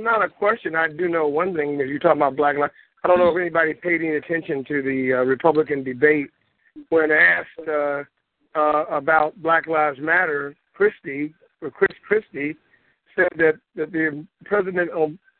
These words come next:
embraces Black Lives Matters because he wants to see police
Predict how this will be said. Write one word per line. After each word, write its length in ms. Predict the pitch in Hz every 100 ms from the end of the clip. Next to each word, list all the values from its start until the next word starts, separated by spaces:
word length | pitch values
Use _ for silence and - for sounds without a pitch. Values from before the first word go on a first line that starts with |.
| -
embraces 760 | 156 143 175 208 196 185 175 - _ _ _ _ -
Black 240 | 180 190
Lives 340 | 196 165 160 147
Matters 440 | 170 175 175 165
because 300 | 143 143 160 151
he 100 | 170
wants 280 | 165 160 -
to 80 | 143
see 100 | 185
police 400 | 165 170 160 180